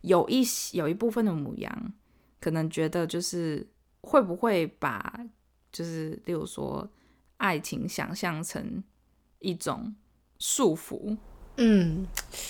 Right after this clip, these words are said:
Speaker 2: 可能牡羊他自己本身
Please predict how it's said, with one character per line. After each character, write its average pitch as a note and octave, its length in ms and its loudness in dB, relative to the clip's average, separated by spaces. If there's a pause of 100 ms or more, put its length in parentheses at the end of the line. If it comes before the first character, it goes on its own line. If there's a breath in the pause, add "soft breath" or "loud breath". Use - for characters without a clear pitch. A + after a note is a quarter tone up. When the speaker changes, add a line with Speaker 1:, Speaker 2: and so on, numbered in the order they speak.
(1000 loud breath)
Speaker 2:
可 - 140 0
能 C4 240 8
牡 C4+ 180 8
羊 G3 160 8
他 B3 140 2
自 C#4 100 2
己 A#3+ 120 4
本 F#3 200 2
身 F#3 460 2